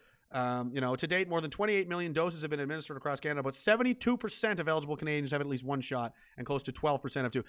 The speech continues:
Seventy-two percent of the country have, have, uh, you know, if you believe these numbers, I'm not sure. I'm not sure, but, uh, it, it could be true.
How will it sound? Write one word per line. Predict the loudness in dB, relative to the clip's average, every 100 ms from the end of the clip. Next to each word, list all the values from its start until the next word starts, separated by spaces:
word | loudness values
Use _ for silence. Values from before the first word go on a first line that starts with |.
| -8
Seventy-two | 2 4 6 4 4 4
percent | 4 2 2 2
of | 2
the | 2
country | 2 2 2 0 -2 -2
have, | 2 2 0
have, | 0 0 2
uh, | 0 2 0 -4 _ _ _
you | -4
know, | -2
if | 0
you | 0
believe | 2 2 2
these | 0 2
numbers, | 4 4 4
I'm | 2
not | -2 -2
sure. | -2 -2 -4 -10 _ _ -6
I'm | -2
not | -2
sure, | 0 2 4
but, | 2 -2 -6 _ _ _ _ -2
uh, | 0 0 -4 _ _ -2
it, | 0
it | 2 4
could | 4 4
be | 0
true. | 2 2 2